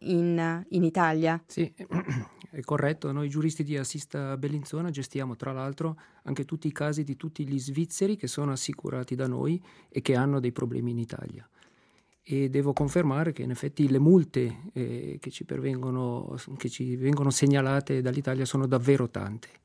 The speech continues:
Speaker 2: E poi bisogna, ogni multa deve essere proprio gestita singolarmente, poiché sono diverse le problematiche che sono da, da verificare.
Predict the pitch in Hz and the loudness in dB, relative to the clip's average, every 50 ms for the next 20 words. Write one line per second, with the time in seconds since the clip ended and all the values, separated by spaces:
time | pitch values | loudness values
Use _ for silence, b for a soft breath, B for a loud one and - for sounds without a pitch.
0 | b b b b b b b b b b - - 135 - 175 180 185 131 - 127 | b b b b b b b b b b 2 2 4 8 8 8 8 8 6 2
1 | 127 123 139 135 127 127 123 131 - - - - 156 170 185 170 165 160 151 156 | 2 2 2 2 2 2 0 -4 -6 -10 0 6 10 10 12 12 12 10 10 8
2 | 156 - 185 156 139 135 139 135 - 143 139 139 - 151 151 160 143 135 143 135 | 6 4 2 2 4 2 2 2 2 2 2 2 2 2 2 2 4 6 4 4
3 | - - 165 160 - 160 131 - - 147 147 143 139 135 131 120 120 123 117 113 | 6 4 2 4 4 2 2 2 2 2 2 2 2 0 0 0 0 0 0 -2
4 | 113 - - - - 127 127 - - 135 135 127 - 131 131 127 123 135 151 139 | -4 -6 -10 -8 -6 -6 -4 -2 0 0 0 0 0 0 0 0 0 -2 -2 -2
5 | 127 127 135 143 143 139 - - 165 156 139 - - 127 117 127 127 120 120 117 | -2 0 2 2 2 2 0 -2 0 0 0 0 0 0 0 2 2 2 0 0
6 | 113 - - 131 - - 143 147 143 B B B B B B _ - 120 - 139 | -2 -2 -4 -4 -2 0 0 0 -2 B B B B B B _ -4 -4 -2 -2
7 | 127 135 123 120 120 117 117 117 123 120 120 120 127 123 123 117 - - - - | 0 0 0 0 0 -2 -2 -2 0 0 2 4 4 4 4 2 -2 -4 -2 -2
8 | - 104 101 113 123 | -6 -6 -6 -8 -10